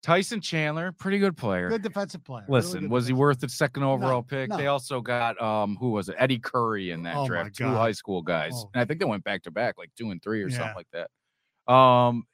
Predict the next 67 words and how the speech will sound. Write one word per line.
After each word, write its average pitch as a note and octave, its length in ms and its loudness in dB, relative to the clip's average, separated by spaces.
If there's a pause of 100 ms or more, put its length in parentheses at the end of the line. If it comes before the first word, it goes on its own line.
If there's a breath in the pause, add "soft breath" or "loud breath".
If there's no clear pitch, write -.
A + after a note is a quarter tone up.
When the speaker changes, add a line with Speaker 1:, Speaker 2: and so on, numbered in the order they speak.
Speaker 1:
Jay D#3 280 4
Williams. A2 600 2 (600)
Cut E3 220 8
Speaker 2:
Yeah. - 80 -12
Speaker 1:
short. G#2+ 420 -2
Speaker 2:
Yes. - 600 -4 (320)
Speaker 1:
But C3 100 -2
he C3+ 60 2
was C#3 140 -2
one C3+ 180 2
hell C3+ 200 4
of C3 80 0
a B2+ 60 -4
player B2 240 0
coming A2 260 -6
out G#2+ 100 -4
of G#2 80 -8
college. G#2+ 380 -2
Speaker 2:
Yes, - 60 -12
he C3+ 80 -8
Speaker 1:
he B2+ 40 -4
was A#2 140 -4
Speaker 2:
was. B2 140 -2
Speaker 1:
okay B2+ 180 -2
with A2+ 160 -4
the A2 80 -4
Bulls. G#2 400 -2
Speaker 2:
Yeah, A2+ 240 -8
one A2+ 240 -6
year, A#2+ 160 -6
and G#2 120 -8
then G#2 100 -10
he G#2 120 -10
Speaker 1:
Yeah. F#2+ 120 0
Speaker 2:
had F2 80 -2 (280)
the, A#2+ 120 -8
the A2 40 -8
motorcycle B2 520 -4
accident. F#2+ 420 -16
Speaker 1:
Darko, C#3+ 500 8 (220)
championship. C#3 600 -2
Speaker 2:
Uh, E3 180 2
Speaker 1:
I - 20 -2
Speaker 2:
that's - 160 4
Speaker 1:
mean, - 120 2
Speaker 2:
right. C4+ 240 4
That's A3+ 200 0
right. F4+ 240 8
Speaker 1:
shut G3 220 4
the F3 80 -6
door, C3+ 260 2
man. F#2+ 200 0
Speaker 2:
<laughs> - 20 2
Exactly. A#3+ 400 -2
He F#3+ 60 0
wanted, G#3+ 200 2
Speaker 1:
Shut E3 140 6
Speaker 2:
he's - 40 0
got B3 60 0
Speaker 1:
the A#3+ 40 2
Speaker 2:
a - 40 2
ring. - 80 6
Speaker 1:
door. F#2 300 0
Speaker 2:
He's F3 120 -4
got G#3 140 -2
a A3 60 0
ring. A3 280 -4